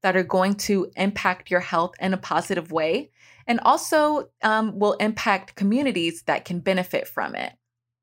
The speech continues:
So sticking with the topic of beauty products, in the next episode, we chatted with eco-influencer Janu, who is the founder of Low Waste Beauty,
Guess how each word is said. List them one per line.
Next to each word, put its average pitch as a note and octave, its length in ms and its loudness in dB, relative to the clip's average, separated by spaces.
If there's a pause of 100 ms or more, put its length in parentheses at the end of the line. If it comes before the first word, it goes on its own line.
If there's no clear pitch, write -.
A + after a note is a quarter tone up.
(1200)
So C4 140 -2
sticking D#4 500 -2
with A#3+ 140 0
the B3 60 0
topic - 680 -4
of D4+ 260 0
beauty D#3+ 260 -6
products, - 720 -4 (400)
in A#3+ 120 2
the B3 80 4
next C4 400 0
episode, G#3 720 0
we G3 140 -2
chatted G3 480 -2
with F#3+ 280 0 (140)
eco-influencer F3+ 1300 -4
Janu, E3+ 680 -2 (400)
who A#3+ 340 -2
is F#3 260 0
the F#3 120 -2
founder G3+ 720 0
of E3+ 300 -2
Low E3 200 -2
Waste D#3+ 340 -2
Beauty, - 460 -8